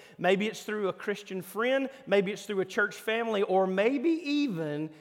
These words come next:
he will minister to us through angels unaware. That's a lofty thought, but not unbiblical. Number two,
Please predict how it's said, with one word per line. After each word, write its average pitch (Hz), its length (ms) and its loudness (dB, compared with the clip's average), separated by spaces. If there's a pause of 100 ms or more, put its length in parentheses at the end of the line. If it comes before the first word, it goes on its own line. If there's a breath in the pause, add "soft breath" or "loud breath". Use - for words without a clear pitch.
(140)
he 202 120 -2
will 185 160 -2
minister 185 460 -4
to 196 340 -4
us 143 280 -2
through 135 580 -6 (1120)
angels 151 480 -6
unaware. 165 580 -6 (1400)
That's - 160 -10
a - 40 -4
lofty 131 360 -6
thought, 117 340 -8 (1040)
but 123 220 -10
not 139 200 -2
unbiblical. 147 580 -4 (2000)
Number 165 200 0
two, 139 280 -4